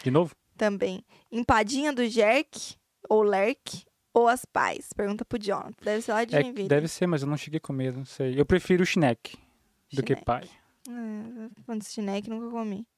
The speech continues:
Speaker 2: É,
Speaker 1: Meu
Speaker 2: mas
Speaker 1: áudio tá
Speaker 2: pra
Speaker 1: muito alto e cai, porque eu fico falando alto. Não, tá de boa? Vai lá.
Speaker 2: O... Comi uma pai hoje. Top. Vi-, foi vender lá no trabalho, não tinha levado almoço.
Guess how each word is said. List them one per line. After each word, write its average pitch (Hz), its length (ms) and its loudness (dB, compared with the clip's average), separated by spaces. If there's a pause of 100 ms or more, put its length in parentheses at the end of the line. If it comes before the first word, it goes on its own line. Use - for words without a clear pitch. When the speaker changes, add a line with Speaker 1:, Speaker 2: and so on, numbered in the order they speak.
(760)
Speaker 2:
É, 220 460 6 (680)
Speaker 1:
Meu 175 120 4
Speaker 2:
mas 247 80 6
Speaker 1:
áudio - 140 2
tá 196 60 6
Speaker 2:
pra 175 60 0
Speaker 1:
muito 190 200 2
alto 170 200 2
e 269 40 0
cai, 196 200 4
porque - 140 -10
eu 139 40 -10
fico 156 120 -12
falando 165 360 2
alto. 143 320 0 (120)
Não, 147 120 -10
tá - 120 -8
de 135 120 -10
boa? 165 220 -6 (300)
Vai 127 120 -4
lá. 120 120 -10 (960)
Speaker 2:
O... 226 840 4 (440)
Comi 226 280 2
uma 226 180 4
pai 190 300 4
hoje. 226 380 -2 (440)
Top. 220 640 2 (260)
Vi-, 208 280 -8
foi 214 160 -8
vender 202 280 -6
lá 196 100 -2
no 214 100 -8
trabalho, 208 380 -2
não 208 80 -8
tinha 214 120 -10
levado 202 280 -4
almoço. 202 600 -6